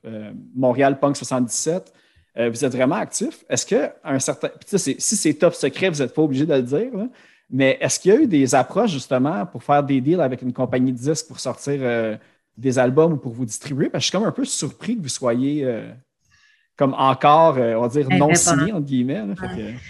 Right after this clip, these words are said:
Speaker 1: que
Speaker 2: Euh, je pense qu'on n'a pas vraiment, euh,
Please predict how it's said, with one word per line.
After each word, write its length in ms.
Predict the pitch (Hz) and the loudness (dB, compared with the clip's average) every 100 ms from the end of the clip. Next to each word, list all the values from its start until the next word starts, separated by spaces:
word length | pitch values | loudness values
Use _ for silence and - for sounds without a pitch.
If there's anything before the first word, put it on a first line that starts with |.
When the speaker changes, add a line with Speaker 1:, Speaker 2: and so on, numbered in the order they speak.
| - - - | -20 -20 -10
Speaker 1:
que 60 | 185 | -4
Speaker 2:
Euh, 280 | 185 180 180 175 175 - - - - - _ - _ - | -2 -2 -4 -8 -12 -18 -20 -20 -20 -20 _ -20 _ -14
je 160 | - | -4
pense 260 | - 339 - | 2 2 2
qu'on 200 | 247 214 | 0 2
n'a 180 | 214 208 | 2 -2
pas 220 | - 285 | -2 0
vraiment, 1160 | 254 185 180 214 208 208 214 226 233 233 226 190 | 2 0 2 2 4 4 4 4 4 4 4 2
euh, 440 | 170 170 165 | 2 2 0